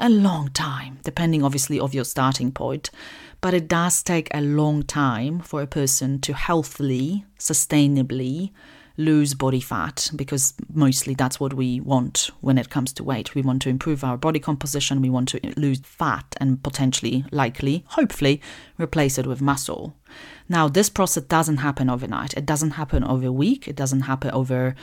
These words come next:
a month or two for some people. It takes weeks. It takes months. And it's that longer journey that makes it more challenging. So without having steps,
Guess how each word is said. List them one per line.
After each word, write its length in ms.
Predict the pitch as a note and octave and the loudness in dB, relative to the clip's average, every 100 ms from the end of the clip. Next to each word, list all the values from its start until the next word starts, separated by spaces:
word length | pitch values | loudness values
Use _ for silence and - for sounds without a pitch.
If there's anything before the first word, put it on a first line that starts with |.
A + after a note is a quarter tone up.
| - - | -18 -6
a 40 | C#3 | 2
month 600 | C3+ F3+ C4 - - - | 6 10 10 8 -6 -2
or 240 | C#3+ B2+ B2 | 2 2 2
two 320 | - C4+ C#4 | 2 6 6
for 100 | - | 4
some 240 | - B2 | 0 -2
people. 380 | C3 G#2 C3+ - | -4 -6 -6 -6
It 140 | - C3+ | -6 -6
takes 600 | E3 F3 F3 - - - _ _ _ - | -2 -2 -2 -4 -4 -6 _ _ _ -2
weeks. 720 | C#3 D#3 C3 - - - - - _ _ _ _ _ _ _ - | 2 2 0 -2 0 0 -2 -14 _ _ _ _ _ _ _ -4
It 140 | C#3 | 0
takes 260 | C#3+ C3+ C3+ | 0 2 2
months. 520 | G#2 G#2+ - - - _ - - - - | 2 0 -2 -4 -6 _ -20 -20 -12 -2
And 120 | D#3 | 0
it's 240 | D3 - - _ _ _ - | 2 0 -4 _ _ _ -2
that 260 | C#3+ C3+ | 0 2
longer 640 | D3+ C#3+ C#3+ D3+ D#3+ E3 E3+ | 2 4 4 4 4 2 2
journey 640 | D3+ C3+ B2+ A2+ E3+ G3+ | 4 4 4 2 2 2
that 160 | D3+ C#3 | 0 2
makes 320 | C#3+ C#3 C3+ | 2 2 0
it 120 | C#3 | 0
more 340 | C#3+ C#3 B2+ B2+ | 2 4 4 2
challenging. 760 | C3+ C#3 B2 A#2+ D#2+ - - - - - | 0 0 2 0 -2 -4 -6 -10 -18 -16
So 140 | - D#3+ | -2 2
without 460 | D3+ C#3 D3 F3+ | 4 4 4 2
having 400 | - E3 D3+ C#3 | 0 -2 2 2
steps, 800 | C3+ - C#3 B2+ G3+ - - - | 2 0 0 0 -2 -4 -4 -4